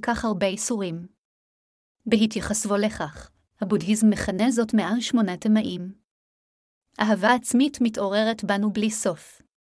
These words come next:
אך למרות זאת, למרות שהאהבה העצמית ממשיכה להתעורר בלי סוף, אסור לנו לעולם להרשות לעצמנו להימשך אליה לחלוטין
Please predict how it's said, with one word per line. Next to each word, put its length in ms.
אך 220
למרות 340
זאת, 300
למרות 300
שהאהבה 600
העצמית 600
ממשיכה 500
להתעורר 500
בלי 200
סוף, 460
אסור 280
לנו 240
לעולם 420
להרשות 520
לעצמנו 520
להימשך 640
אליה 300
לחלוטין 640